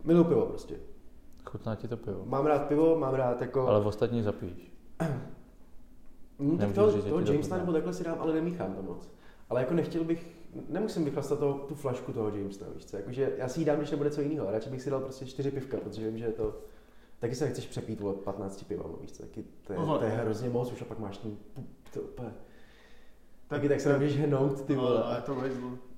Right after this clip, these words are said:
Speaker 1: Ale jo, samozřejmě, pak tě baví ty další věci do toho. Ale ta mě taky nebaví, vole, abych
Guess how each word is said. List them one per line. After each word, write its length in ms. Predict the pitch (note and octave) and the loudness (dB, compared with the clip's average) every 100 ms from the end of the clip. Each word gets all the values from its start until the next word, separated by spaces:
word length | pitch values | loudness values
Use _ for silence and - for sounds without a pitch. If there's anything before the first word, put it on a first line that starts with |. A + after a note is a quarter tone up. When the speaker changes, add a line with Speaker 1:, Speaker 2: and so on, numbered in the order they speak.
| - | -2
Speaker 1:
Ale 800 | A#2+ A#2+ C3 C3 C3 C3 C3 C3 A2 | 2 4 4 2 2 2 2 0 2
jo, 160 | C3 G3 | 4 4
samozřejmě, 260 | G3+ E3+ | 2 0
pak 140 | B2 B2+ | 0 -2
tě 80 | |
baví 200 | C3+ C#3 | 2 4
ty 60 | C3+ | 4
další 260 | C3+ C3+ D3+ | 2 0 -2
věci 220 | A2 G#2 | -2 -4
do 60 | |
toho. 260 | G2 F#2 E2+ - - - - - - - | -6 -6 -8 -12 -16 -18 -20 -20 -20 -4
Ale 320 | G#2+ A2 A2 A2 A2 A2 A2+ - - | 0 2 2 2 0 -2 -6 -12 -10
ta 80 | B2 | -4
mě 140 | C3 | -2
taky 180 | C3 G#3 | -2 0
nebaví, 320 | A3+ G#3 E3 | 0 0 0
vole, 180 | C3+ C3+ | -2 -4
abych 420 | C3 B2 - - | -4 -6 -8 -12